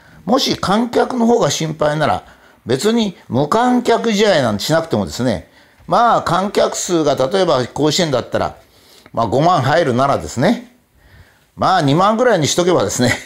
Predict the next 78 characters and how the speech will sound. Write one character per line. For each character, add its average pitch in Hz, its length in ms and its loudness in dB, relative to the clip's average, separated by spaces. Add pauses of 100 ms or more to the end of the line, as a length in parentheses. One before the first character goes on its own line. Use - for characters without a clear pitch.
<laughs> - 160 -20
ガ 113 240 -2
ラ 196 160 2
ガ 214 80 2
ラ 208 120 2
で 214 120 2
す - 80 -4
か 113 120 0
ら、 78 220 -4 (640)
接 156 180 0
触 208 260 0
は 208 100 2
す 185 120 -6
ご 208 120 4
く - 80 -8
減 156 100 2
る 170 60 4
わ - 80 2
け 147 80 -2
で 87 80 -10
す 113 100 -8
ね。 214 260 0 (240)
ま 180 100 -4
あ、 151 40 -2
そ 214 100 2
う 220 40 4
い - 20 -4
う - 20 -4
時 233 120 -4
に 196 100 0
気 175 120 0
を 185 60 4
つ 180 60 -10
け 196 100 -2
な 170 140 0
き 151 60 -2
ゃ 147 60 0
な 143 80 -4
ら 147 80 0
な 131 40 0
い 143 40 -2
の 143 60 0
は、 123 60 0
接 156 160 0
触 220 220 -2
感 254 200 0
染 185 160 0
が 127 80 0
主 143 180 2
で 113 100 0
す - 80 -8
か 107 100 -2
ら、 80 140 -4
こ - 120 -12
こ 180 80 -4
間 185 100 0
違 - 20 -10
え - 20 -10
ち 214 100 -2
ゃ 208 60 2
い 180 40 -2
け 131 160 -2
な 135 120 0
い 117 40 -2
ん - 20 -4
で、 92 160 -8 (160)
三 196 280 -2
密 208 180 0
で 180 80 2
は 151 60 4
あ - 20 0
り 151 60 -2
ま 160 80 0
せ 180 120 0
ん 139 60 -2
の 104 80 -2
で 92 120 -4
ね、 185 260 -4